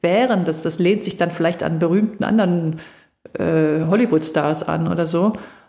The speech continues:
Und manchmal ist es ganz schön viel Arbeit, das wegzuräumen, um diesen Menschen hervorzukramen unter diesem Haufen von, von Schein und,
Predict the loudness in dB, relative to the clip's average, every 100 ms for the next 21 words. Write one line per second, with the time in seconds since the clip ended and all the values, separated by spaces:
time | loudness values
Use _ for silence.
0 | _ _ _ 0 0 -2 -8 -14 _ 0
1 | 0 2 0 0 0 0 0 0 2 2
2 | 2 4 2 2 -2 -2 -4 0 2 4
3 | 4 4 4 2 -4 -4 0 0 0 0
4 | 2 4 2 0 -2 0 0 0 0 -2
5 | -2 0 0 2 0 -2 -4 -4 0 0
6 | 0 -2 2 2 2 -2 -2 -2 -2 -4
7 | -8 -20 -20 _ _ _ _ 0 0 0
8 | 0 2 4 4 2 0 -2 -4 -8 -10